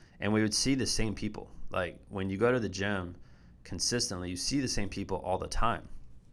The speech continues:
And I remember there was this dude, he, uh, he looked like he was on steroids.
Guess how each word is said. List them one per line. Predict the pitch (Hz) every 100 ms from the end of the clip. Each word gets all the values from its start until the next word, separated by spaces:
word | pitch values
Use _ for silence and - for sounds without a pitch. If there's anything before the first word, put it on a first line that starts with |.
| - - - - -
And | -
I | 143
remember | 117 113 117 107
there | 90 95
was | 90
this | 95 90
dude, | 90 98 117 98 87 - - - - - - -
he, | - 113 113 110
uh, | 98 85 76 80 - - - - - - - - - -
he | 120 110 104
looked | 101 113 127 123
like | 110 95 87 - -
he | 101 98
was | 92
on | 87 82
steroids. | - - 87 73 55 -